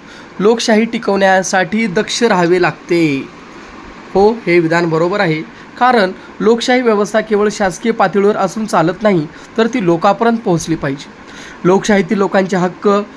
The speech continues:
स्वातंत्र्य अबाधित ठेवण्यासाठी सतत जाणीवपूर्वक प्रयत्न करावे लागतात. भ्रष्टाचार, हिंसा, गुन्हेगारीकरण यासारख्या लोकशाहीला आव्हान देणाऱ्या समस्या वेळीच नष्ट कराव्या लागतात. त्यासाठी लोकांना, शासनालाही सतत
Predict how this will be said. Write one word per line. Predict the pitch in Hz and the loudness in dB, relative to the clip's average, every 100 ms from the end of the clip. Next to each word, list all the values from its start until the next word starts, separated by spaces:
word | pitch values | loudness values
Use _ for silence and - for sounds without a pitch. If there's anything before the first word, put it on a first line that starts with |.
| - | -18
स्वातंत्र्य | - - 208 254 254 233 | -10 0 0 0 -2 0
अबाधित | 208 185 180 190 247 | 2 2 2 0 -4
ठेवण्यासाठी | 196 196 226 226 208 | -2 0 0 0 -4
सतत | 226 208 240 | -4 -2 -2
जाणीवपूर्वक | 226 190 185 185 202 214 | 0 0 0 0 0 -2
प्रयत्न | 202 175 196 | -2 -6 -4
करावे | 175 165 160 | -2 0 0
लागतात. | 160 143 156 143 - - - - - | -2 -4 -6 -8 -10 -20 -20 -20 -2
भ्रष्टाचार, | 170 165 190 185 170 175 - - - | -2 0 -2 2 0 0 -8 -20 -4
हिंसा, | 196 185 208 165 160 - - - - - - 165 | -4 -2 2 2 0 -6 -20 -20 -20 -20 -10 0
गुन्हेगारीकरण | 185 220 226 208 196 - 233 247 233 | 2 4 4 2 0 0 0 2 2
यासारख्या | 208 202 185 180 | 0 0 -4 -2
लोकशाहीला | 208 196 - 202 208 | 0 -2 0 0 2
आव्हान | 185 202 | 2 0
देणाऱ्या | 185 180 175 180 | 0 0 0 0
समस्या | 226 247 247 175 151 160 - - | 0 -2 -2 -2 -2 -6 -18 -2
वेळीच | 175 226 233 | 2 2 0
नष्ट | 208 - | -6 -6
कराव्या | 202 175 160 | -2 2 2
लागतात. | 156 147 - 127 - - | 0 -2 -6 -8 -8 0
त्यासाठी | 180 175 170 185 | 0 0 -2 0
लोकांना, | 156 180 185 196 | 0 0 0 0
शासनालाही | 185 151 - 185 190 233 254 170 - - - - - - | 0 -2 0 0 2 2 2 -2 -8 -20 -20 -20 -20 -16
सतत | - 226 226 262 269 | -4 -2 0 0 -2